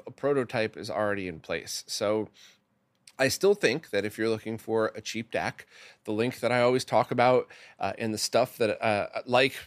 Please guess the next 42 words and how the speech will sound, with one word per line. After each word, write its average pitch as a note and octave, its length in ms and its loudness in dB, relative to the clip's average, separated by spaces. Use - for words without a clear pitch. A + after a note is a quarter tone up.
last A#2 360 2
week's B2+ 280 -4
thing B2 180 -2
with A2 160 -6
Greg A#2+ 500 4
and G#2+ 240 -4
the, G2 300 -2
the A#2 180 -6
ones A#2+ 360 0
that A2+ 360 0
Kuro C3 360 2
highlighted B2 520 4
that G#2 120 2
I G2+ 100 2
linked A2 360 -4
to G#2 160 -2
as G2+ 100 -6
well, A#2 220 6
the C3 100 -4
cheap - 260 -8
ones, A2+ 300 -4
I C3+ 60 0
still A3 240 6
think G#3+ 240 -4
those D3+ 240 2
are C3+ 60 -4
good B2+ 360 0
because C#3 640 2
somebody G#3+ 520 0
making D#3 380 -2
things B2+ 340 -6
in A#2+ 100 -10
quantities A2+ 500 -2
of A2 120 -8
a A#2+ 80 -6
few B2 240 -4
hundred A#2 440 -2
or A2 120 -2
even A#2 200 -4
a A2 60 -6
few G#2+ 240 -6
thousand C3 640 0